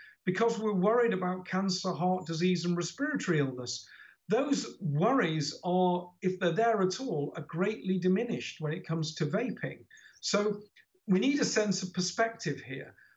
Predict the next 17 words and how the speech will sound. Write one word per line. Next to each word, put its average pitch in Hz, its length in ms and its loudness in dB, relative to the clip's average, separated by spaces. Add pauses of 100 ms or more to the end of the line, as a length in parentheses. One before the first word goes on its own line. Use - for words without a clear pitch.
Most 226 360 2
people 202 320 -4
are 175 120 2
infrequent 180 640 0
users 175 580 0
and 151 160 -4
their 151 100 -2
use 180 480 -2
is 143 360 -2
frivolous, 185 560 -2
doesn't 165 400 -4
really 147 200 2
matter. 143 440 -2 (520)
The 156 80 4
more 220 300 6
frequent 233 480 -2
users 190 540 -2